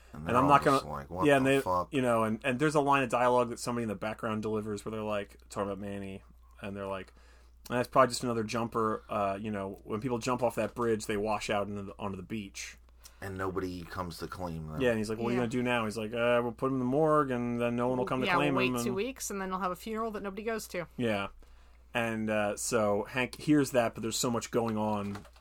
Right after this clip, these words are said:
Speaker 2: you know, so many moving parts in this that
Speaker 1: Yes.
Speaker 2: he's like,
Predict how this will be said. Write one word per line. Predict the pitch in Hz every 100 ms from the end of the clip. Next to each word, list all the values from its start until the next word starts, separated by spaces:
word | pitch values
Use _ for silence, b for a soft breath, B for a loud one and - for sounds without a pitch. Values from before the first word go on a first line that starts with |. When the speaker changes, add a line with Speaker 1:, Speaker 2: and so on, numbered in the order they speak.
| - -
Speaker 2:
you | 110
know, | 95
so | 123
many | 110 107
moving | 113 110 104
parts | - 107 104 -
in | 104 92
this | 98 98
that | 98 92
Speaker 1:
Yes. | -
Speaker 2:
he's | -
like, | 101